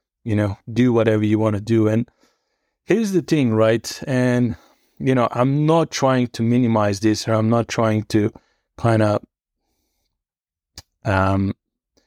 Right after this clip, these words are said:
remove the fact that four twenty is and will be always a day when, you know, smoking weed is normalized. It only has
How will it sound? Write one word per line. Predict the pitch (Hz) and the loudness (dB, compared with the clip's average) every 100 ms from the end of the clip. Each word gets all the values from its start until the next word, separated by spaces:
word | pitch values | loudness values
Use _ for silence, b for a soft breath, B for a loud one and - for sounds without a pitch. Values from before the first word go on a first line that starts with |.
| _ _ _ - | _ _ _ 0
remove | 123 127 139 151 120 127 | 2 2 2 0 -2 -2
the | 113 | -4
fact | - 131 120 113 113 | -2 0 0 -2 -4
that | 101 | -6
four | - - 127 113 | -8 -2 0 0
twenty | - 120 110 107 | -2 0 0 -2
is | 135 123 - - | 0 0 0 -2
and | 120 110 | -2 -2
will | 123 120 113 | -2 0 0
be | 104 107 110 | 0 0 0
always | - 117 110 107 98 - - _ _ _ | 0 0 2 0 -2 -6 -14 _ _ _
a | 123 | -8
day | 113 123 117 110 | -2 2 2 2
when, | 104 101 101 - - | 2 2 0 -4 -4
you | 113 | 0
know, | 107 101 - _ | 0 -2 -6 _
smoking | - - 127 117 - 110 | -8 0 0 0 0 0
weed | 110 110 107 - | 2 0 -2 -2
is | 113 110 | -2 0
normalized. | 120 117 113 107 107 104 - - _ _ _ _ _ _ _ _ _ _ _ _ _ _ _ _ | 0 0 -2 -2 -2 -4 -8 -16 _ _ _ _ _ _ _ _ _ _ _ _ _ _ _ _
It | 160 151 - 160 | -2 0 -6 0
only | 170 196 185 131 - | 2 2 0 -2 -4
has | 156 127 113 - - | -2 0 -2 -6 -10